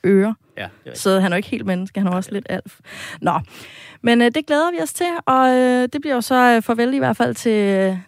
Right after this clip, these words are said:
Speaker 1: det gamle Grækenland. Øhm, men til allersidst, så tænker jeg, at vi lige kan nå at høre en sang, som jeg, øhm, ved et tilfælde hørte på sådan en shuffle på et eller andet musikprogram, hvor den altså kom på amerikansk, så det får I også lov at høre. Og det gik ikke op for mig, det var en Disney-sang.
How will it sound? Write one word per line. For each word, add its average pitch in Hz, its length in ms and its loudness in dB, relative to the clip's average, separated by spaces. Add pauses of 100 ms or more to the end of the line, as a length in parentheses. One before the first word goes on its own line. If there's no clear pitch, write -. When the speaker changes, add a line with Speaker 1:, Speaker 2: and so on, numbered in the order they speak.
Speaker 1:
det 196 80 -6
gamle 185 280 2
Grækenland. 190 560 0 (160)
Øhm, 175 460 2 (120)
men 196 240 0
til - 120 -8
allersidst, - 600 -4
så 233 80 -6
tænker 220 280 -2
jeg, 226 40 2
at 208 60 0
vi 220 60 2
lige 214 140 0
kan 233 120 0
nå 233 100 -2
at 202 100 0
høre 220 360 0 (140)
en 202 120 -2
sang, - 360 -4
som 208 260 2
jeg, 196 440 2
øhm, 165 260 0 (720)
ved 185 100 4
et 185 80 2
tilfælde - 440 -2
hørte 190 280 0
på 185 200 -6
sådan - 240 -8
en 165 120 -4
shuffle 202 500 -2 (140)
på 202 80 0
et - 60 -2
eller 170 200 -2
andet 160 220 -4
musikprogram, 190 640 -4 (320)
hvor 202 140 2
den 220 100 0
altså 202 160 -4
kom 233 140 -4
på 240 80 -2
amerikansk, 233 580 0
så 233 80 -8
det 214 100 -8
får 233 60 0
I 220 60 2
også 202 220 -2
lov 208 80 0
at 208 60 0
høre. 214 220 0 (380)
Og 214 80 4
det 220 80 -2
gik 220 140 -2
ikke 247 200 -2
op 247 120 -2
for - 220 -4
mig, 220 140 2
det 226 80 -2
var 190 80 0
en 190 120 -4 (140)
Disney-sang. 247 580 -2